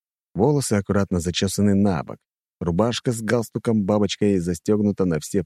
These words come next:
пуговицы и заправлена в шорты на подтяжках. Длинные гольфы почти до колен и лакированные чёрные сандалии.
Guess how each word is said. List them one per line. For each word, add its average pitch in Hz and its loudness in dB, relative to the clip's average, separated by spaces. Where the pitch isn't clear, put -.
пуговицы 101 0
и 101 2
заправлена 117 2
в 104 -6
шорты - -4
на 82 -2
подтяжках. - -6
Длинные 135 4
гольфы 107 0
почти 104 -2
до 98 2
колен 98 2
и 117 4
лакированные 131 2
чёрные 101 2
сандалии. 107 -2